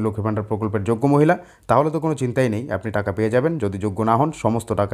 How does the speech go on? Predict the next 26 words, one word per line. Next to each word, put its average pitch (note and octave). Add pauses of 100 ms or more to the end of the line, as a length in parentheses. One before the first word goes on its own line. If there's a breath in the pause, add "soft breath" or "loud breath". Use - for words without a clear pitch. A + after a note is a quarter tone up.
রিটার্ন G2+
করা G#2+
হবে D3 (480 loud breath)
এবং D#3 (480 soft breath)
আপনার C#3+ (220)
লক্ষ্মী C3
ভাণ্ডার D#3
প্রকল্প A#2+
কিন্তু C#3 (180)
সারা G#2+ (100)
জীবনের A2+
জন্য D#3 (100)
বন্ধ, G#2 (380)
আপনি G#2
আর C3+
লক্ষ্মী G#2+
ভাণ্ডার G#2+
প্রকল্পের A2+
টাকা G#2 (100)
পাবেন F#2+
না। - (380 soft breath)
বুঝতে C3+
পারছেন? F3+
দেখুন, C#3
বলাই A2+
হচ্ছে C#3